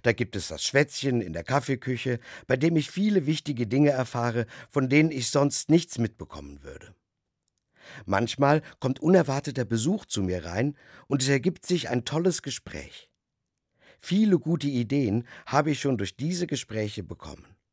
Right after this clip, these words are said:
Alle diese Dinge tun meinem Arbeiten gut, obwohl ich sie nie planen oder voraussehen kann. Sie passieren einfach nur so nebenher.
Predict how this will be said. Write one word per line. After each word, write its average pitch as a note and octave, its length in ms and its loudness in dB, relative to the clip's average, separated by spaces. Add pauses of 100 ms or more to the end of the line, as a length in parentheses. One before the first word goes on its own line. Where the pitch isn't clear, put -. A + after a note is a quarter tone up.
(960)
Alle G3+ 260 6
diese A2+ 300 0
Dinge A#2+ 380 2 (180)
tun F#3+ 240 2
meinem C3+ 240 4
Arbeiten C3 640 -2
gut, - 440 -16 (520)
obwohl C#3 340 4
ich - 160 -2
sie C#3 140 -2
nie E3+ 180 4
planen C3 540 4
oder G#2 220 -2
voraussehen G#2 720 -4
kann. - 240 -20 (500)
Sie - 160 -2
passieren F#3 520 2
einfach G3 480 0
nur D3+ 180 2
so A2 300 0
nebenher. F#2+ 680 -4